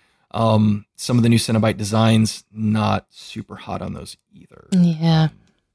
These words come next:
Speaker 1: they were fine, but not, not all that interesting.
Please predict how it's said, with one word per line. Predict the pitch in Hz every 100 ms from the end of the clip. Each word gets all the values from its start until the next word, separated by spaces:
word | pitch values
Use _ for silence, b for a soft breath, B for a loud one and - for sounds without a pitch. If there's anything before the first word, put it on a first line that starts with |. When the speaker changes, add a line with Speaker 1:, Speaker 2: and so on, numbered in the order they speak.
| _ _
Speaker 1:
they | 120
were | 120 113
fine, | - - - 107 98 90 87 110 _ _
but | -
not, | 113 110 110 104 98 - _ _ _ _ _ _ _ _ _ _ _ _ _ _ _ _ _ -
not | 120 120
all | 123
that | 131
interesting. | 151 - - -